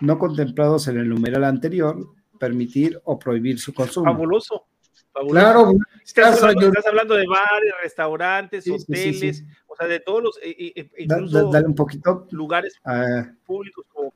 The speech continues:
Speaker 2: playas, es, es contrario a lo de nosotros totalmente. Muy bien, ¿eh? Muy bien, está
Speaker 1: Artículo
Speaker 2: hecho.
Speaker 1: cuarto. Modificación del texto único ordenado de la ley del impuesto general a las ventas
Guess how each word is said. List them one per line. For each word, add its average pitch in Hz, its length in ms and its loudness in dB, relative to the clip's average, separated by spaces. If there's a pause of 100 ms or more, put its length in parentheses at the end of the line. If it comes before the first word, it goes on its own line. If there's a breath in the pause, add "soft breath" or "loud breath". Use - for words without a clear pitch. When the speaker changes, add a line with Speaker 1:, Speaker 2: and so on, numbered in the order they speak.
Speaker 2:
playas, 165 840 -4
es, 127 100 -18 (560)
es 143 200 -14
contrario 208 540 -4
a - 20 -6
lo 160 220 -6
de 143 140 -8 (560)
nosotros 147 440 -16
totalmente. 151 600 -18
Muy 185 200 -14
bien, 269 300 -10
¿eh? 349 100 -20
Muy 240 200 -14
bien, 226 140 -6
está 123 100 -10 (140)
Speaker 1:
Artículo 180 260 0
Speaker 2:
hecho. 170 80 -2
Speaker 1:
cuarto. 139 560 -2
Modificación 139 840 -2
del 151 180 -4
texto 170 600 -6
único 175 680 -4
ordenado 139 560 -2
de 123 120 0
la 120 140 -4
ley 143 220 0
del 123 180 -2
impuesto 123 380 -6
general 135 540 -4 (120)
a 113 120 -8
las 110 340 -6
ventas 175 720 -6